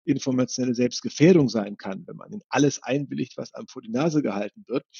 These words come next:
Äh, das war schon immer so und das wird jetzt nochmal womöglich potenziert, wenn jetzt, äh, Verbrauchende da sich nicht richtig kümmern, sondern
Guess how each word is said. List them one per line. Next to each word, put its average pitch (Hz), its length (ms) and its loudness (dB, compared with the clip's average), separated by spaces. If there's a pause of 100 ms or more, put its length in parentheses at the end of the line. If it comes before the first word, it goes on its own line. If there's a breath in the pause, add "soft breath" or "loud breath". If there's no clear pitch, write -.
(280 loud breath)
Äh, 127 200 4
das 123 300 -2
war 139 300 0 (240)
schon 165 240 -6
immer 180 260 4
so 123 100 2
und 113 120 -4
das - 160 -8
wird 127 120 -4
jetzt 156 160 -4
nochmal 151 400 -2 (160)
womöglich 135 520 -6
potenziert, 170 680 -6
wenn 113 140 -10
jetzt, 107 260 -12
äh, 117 220 -6
Verbrauchende - 680 -6
da 123 240 2 (500 loud breath)
sich 120 160 -10
nicht 143 200 -4
richtig 123 400 -4 (100)
kümmern, 170 460 0
sondern 123 720 -4